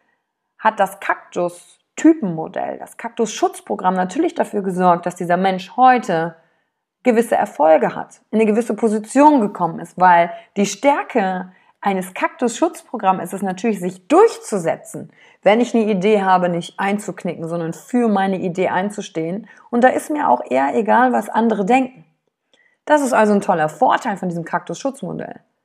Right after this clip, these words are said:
Doch wenn ich in diesem Automatismus, mich zu beschützen, gefangen bin, in diesem „Dir zeig ich's“,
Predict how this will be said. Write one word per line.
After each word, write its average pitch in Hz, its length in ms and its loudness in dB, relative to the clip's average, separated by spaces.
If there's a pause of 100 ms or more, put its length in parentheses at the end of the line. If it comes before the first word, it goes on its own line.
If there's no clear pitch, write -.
(460)
Doch 196 320 4
wenn 208 220 2
ich 302 240 -4
in 226 160 2
diesem 202 400 0
Automatismus, 196 1300 0
mich 220 260 -4
zu 190 140 -4
beschützen, 185 640 -6
gefangen 240 680 -2
bin, 175 240 0
in 185 160 -2
diesem 175 440 -2 (320)
„Dir 180 340 2
zeig 254 320 0
ich's“, - 380 -16